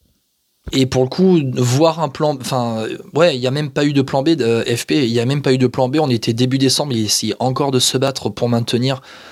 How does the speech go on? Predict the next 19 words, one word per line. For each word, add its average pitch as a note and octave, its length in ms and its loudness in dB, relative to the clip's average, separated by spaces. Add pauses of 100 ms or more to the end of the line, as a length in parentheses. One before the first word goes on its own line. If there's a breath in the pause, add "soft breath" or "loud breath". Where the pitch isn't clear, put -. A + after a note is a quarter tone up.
un A#2+ 140 0
semblant C#3 500 0
de, A#2+ 220 0 (400 loud breath)
enfin, G#2+ 180 -8 (640)
c'est, - 300 -2
tu - 160 -2
peux C3+ 140 2
pas F#3+ 140 0
arriver D3+ 360 0
début C#3 340 0
décembre F#3 560 0
avec C#3 220 -2
la C3 80 2
plupart D3+ 320 -4
des C#3+ 180 -4
équipes C#3+ 240 -4
qui - 100 -2
ont B2+ 80 2
bouclé, C#3 440 -2